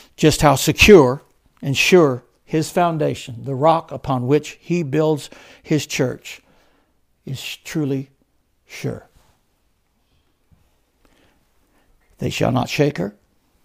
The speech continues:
The gates of hell shall not prevail against her. She shall not be moved."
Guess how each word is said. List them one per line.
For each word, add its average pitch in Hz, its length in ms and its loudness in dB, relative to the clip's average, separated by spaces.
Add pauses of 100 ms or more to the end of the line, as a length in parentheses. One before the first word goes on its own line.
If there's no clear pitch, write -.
(680)
The 131 100 -16
gates 127 220 -10
of 117 80 -14
hell 123 180 -8
shall 139 160 -12
not 123 200 -10
prevail 131 300 -6
against 151 300 -10
her. 185 160 -14 (1400)
She - 180 -14
shall 135 220 -10
not 135 180 -8
be 139 120 -8
moved." 127 400 -12